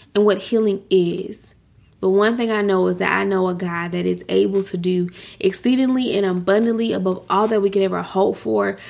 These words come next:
think of, or, or imagine. I know a God that is a God, he's a, a healer. He's a way maker. He's a mind regulator. He's a heart fixer. And so if you're in a season where you're going through healing,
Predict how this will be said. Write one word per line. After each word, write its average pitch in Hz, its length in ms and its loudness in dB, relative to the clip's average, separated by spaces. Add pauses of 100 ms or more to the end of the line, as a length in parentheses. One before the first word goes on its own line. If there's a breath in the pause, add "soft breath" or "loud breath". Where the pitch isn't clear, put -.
(180 loud breath)
think 240 220 4
of, 202 160 -2
or, 185 240 -2 (100)
or 196 260 2
imagine. 190 840 -2 (320 loud breath)
I 220 100 0
know 254 200 0
a 208 80 2
God 202 300 -4
that 202 100 2
is 190 120 0
a 190 60 -4
God, 196 400 -2
he's 240 240 -2
a, 190 180 -2 (320 loud breath)
a 190 120 0
healer. 247 840 0 (220 loud breath)
He's 294 200 -2
a 226 120 2
way 196 420 2
maker. 208 580 -2 (200 loud breath)
He's 269 180 0
a 247 100 2
mind 226 520 2
regulator. 180 540 -4
He's 226 220 -4
a 202 100 0
heart 262 460 0 (200)
fixer. 196 640 -6 (1400 soft breath)
And 214 160 -2
so 240 200 2
if 214 160 0
you're 285 180 0
in 294 140 0
a 247 100 -4
season 240 480 -2
where 202 160 2
you're 226 220 2
going 220 240 -2
through 190 100 -2
healing, 269 760 -4